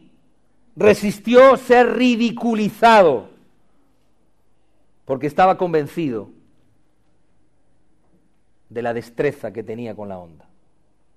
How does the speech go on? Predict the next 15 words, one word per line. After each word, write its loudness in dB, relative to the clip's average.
¿Qué 0
vienes 0
tú -2
a 2
mí 0
contra -2
mí? -2
Com-, -2
co-, 0
como, -2
como 4
un 0
perro. 2
¿Pero 0
tú -2